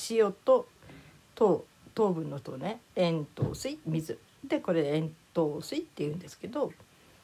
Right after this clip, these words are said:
そこにお肉を、えー、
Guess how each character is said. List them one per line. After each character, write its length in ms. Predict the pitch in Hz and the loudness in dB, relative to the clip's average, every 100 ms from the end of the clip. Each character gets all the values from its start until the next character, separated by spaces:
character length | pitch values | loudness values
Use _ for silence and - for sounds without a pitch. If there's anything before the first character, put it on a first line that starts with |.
| - - - | -20 -20 -16
そ 160 | 185 247 | -6 -4
こ 140 | 247 | 0
に 240 | 226 226 208 | 0 0 -2
お 80 | 190 | 0
肉 400 | 196 190 - 151 | 0 0 -2 0
を、 200 | 170 - 156 - - - - - - - - - - - _ 151 | 0 -2 -12 -20 -20 -20 -20 -20 -20 -20 -20 -20 -20 -20 _ -10
え 320 | 143 135 147 | -8 -8 -10
ー、 1300 | 165 123 - - - - - - - _ - - - | -12 -16 -20 -20 -20 -20 -20 -20 -20 _ -20 -20 -18